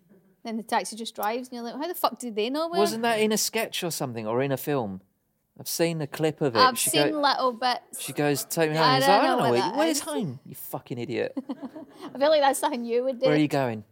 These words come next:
Speaker 2: "Home."
Speaker 1: Yeah.
Speaker 2: Yeah.
Speaker 1: Also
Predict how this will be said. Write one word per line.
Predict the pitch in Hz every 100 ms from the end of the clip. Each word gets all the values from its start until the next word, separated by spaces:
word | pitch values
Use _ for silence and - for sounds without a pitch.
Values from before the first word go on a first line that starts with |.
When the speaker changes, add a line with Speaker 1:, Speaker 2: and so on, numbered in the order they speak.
| _
Speaker 2:
"Home." | - 127 123 117 104 - _ - 311 - - - 262 262
Speaker 1:
Yeah. | 294 294 240 269 - _ _ _ _ - - _ _ _ _ _ _ -
Speaker 2:
Yeah. | 135
Speaker 1:
Also | 294 466 -